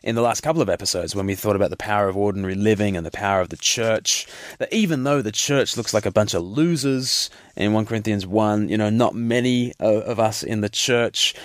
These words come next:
are wise by human standards, not many are influential, not many are of noble birth. God chose the foolish things of the world, that is the church, to shame the wise. So that's a kind of a cross-shaped people who are communicating the gospel.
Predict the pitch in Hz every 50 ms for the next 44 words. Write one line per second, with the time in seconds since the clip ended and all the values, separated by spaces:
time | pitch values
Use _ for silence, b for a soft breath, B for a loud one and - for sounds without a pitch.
0 | B B B 92 98 101 101 110 123 131 131 135 139 139 127 120 - 127 120 110
1 | - 127 120 113 104 - - 117 110 110 107 107 98 107 117 78 92 110 113 113
2 | 113 107 104 104 110 107 - 107 101 98 101 95 - - 92 95 98 85 104 110
3 | 107 104 101 92 101 101 98 95 101 98 92 - 98 95 95 95 92 - - -
4 | - - B B B B B - 110 110 110 - - 117 107 98 - 98 - -
5 | - - 147 127 123 113 101 92 - - - 101 92 87 80 - 80 76 76 -
6 | - - 92 92 90 - - - - - - - 143 - - - - - - -
7 | B B B B B 101 - - - 95 92 90 92 92 92 92 95 - B B
8 | B B B - - 151 139 139 B B B B B B - 180 190 - 180 -
9 | 160 139 127 104 120 - - - - 143 120 - - - - - 147 127 113 -
10 | - - - - - - 185 180 156 - - 90 85 101 120 113 104 - _ _
11 | B B B B B B B - 120 113 107 - 110 110 107 98 95 - 98 90
12 | 87 87 85 85 87 87 - - - 107 107 107